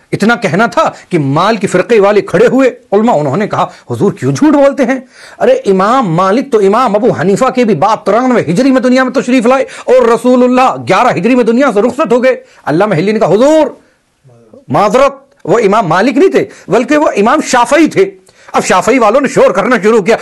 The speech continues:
"हुजूर, देखो कितना बड़ा झूठा है ये राफजी। अरे, इमाम शाफई तो एक सौ पचास हिजरी में दुनिया में आए।" तब अल्लामा हिल्ली ने कहा, "हुजूर, माजरत चाहूंगा, इश्तबा हो गया, वो तो इमाम अहमद इब्ने हंबल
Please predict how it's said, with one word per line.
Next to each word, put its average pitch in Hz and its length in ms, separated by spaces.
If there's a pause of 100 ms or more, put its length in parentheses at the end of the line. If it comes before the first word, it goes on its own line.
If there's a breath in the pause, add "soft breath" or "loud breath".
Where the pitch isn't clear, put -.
(120)
"हुजूर, 175 260
देखो 233 200
कितना 247 320
बड़ा 240 160
झूठा 208 300
है 233 100
ये 262 80
राफजी। 262 440 (280 loud breath)
अरे, 277 120
इमाम 247 600 (140)
शाफई 262 640
तो 277 280 (120 loud breath)
एक 277 220
सौ 262 100
पचास 285 400
हिजरी 269 220
में 285 100
दुनिया 277 240
में 302 120
आए।" 302 160 (200)
तब 226 100
अल्लामा 202 260
हिल्ली 202 160
ने 226 60
कहा, 214 100
"हुजूर, 240 540 (220)
माजरत 233 440
चाहूंगा, 254 480 (500)
इश्तबा 269 320
हो 254 180
गया, 262 260 (420 loud breath)
वो 269 260
तो 302 320 (160)
इमाम 269 580
अहमद 247 480
इब्ने 262 200
हंबल 311 440